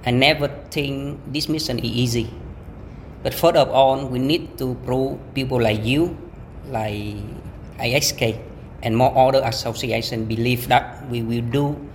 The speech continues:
and commit to achieve our goal. In our, uh, industrial park development sector,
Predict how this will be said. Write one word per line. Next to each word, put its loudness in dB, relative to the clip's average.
and -4
commit -2
to -4
achieve -6
our -2
goal. 0
In 4
our, 6
uh, -6
industrial 0
park -8
development 0
sector, -4